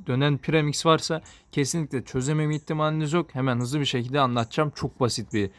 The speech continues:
e, küp zaten. Öncelikle renk seçiyoruz. Seçtiğimiz renk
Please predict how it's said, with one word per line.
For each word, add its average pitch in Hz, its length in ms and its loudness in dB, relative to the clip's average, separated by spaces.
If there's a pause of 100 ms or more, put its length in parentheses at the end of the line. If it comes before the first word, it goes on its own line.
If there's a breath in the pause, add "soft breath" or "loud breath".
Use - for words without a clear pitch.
(400 soft breath)
e, 98 360 0 (240)
küp 104 240 -6
zaten. 110 400 0 (300 loud breath)
Öncelikle 151 600 2 (200)
renk 135 260 0
seçiyoruz. 127 720 -2
Seçtiğimiz 139 600 0
renk 143 200 -2